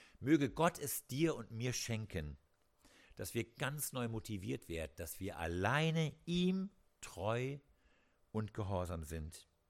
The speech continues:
Denn nur mit seiner Kraft und in seiner Kraft können wir den Anfechtungen des Feindes widerstehen. Egal, ob sie in der Gestalt eines brüllenden Löwen,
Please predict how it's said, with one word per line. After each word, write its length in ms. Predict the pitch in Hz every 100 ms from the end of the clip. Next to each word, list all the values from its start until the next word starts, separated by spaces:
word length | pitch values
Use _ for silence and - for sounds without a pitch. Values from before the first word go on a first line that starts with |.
| _ _ _ _ _ _ _ _ - - - - _ _ -
Denn 160 | 98
nur 140 | 131 202
mit 140 | 151
seiner 400 | - 147 170 139
Kraft 360 | - 87 78 101
und 120 | 98
in 180 | 175 196
seiner 280 | 147 131 120
Kraft 340 | - 104 -
können 320 | - 151 156
wir 100 | 117
den 180 | 101 104
Anfechtungen 600 | 127 143 - 120 - 113
des 160 | 92 -
Feindes 480 | - 95 104 104 -
widerstehen. 720 | 95 95 - 85 80 78 80 _ _ _ _ - - - - -
Egal, 580 | 120 107 165 143 85 71 - _ _ -
ob 160 | 127
sie 120 | - 127
in 60 |
der 100 | 107
Gestalt 540 | 95 - - 147 175 -
eines 240 | 107 101
brüllenden 480 | - 113 110 95 90
Löwen, 520 | 98 131 147 151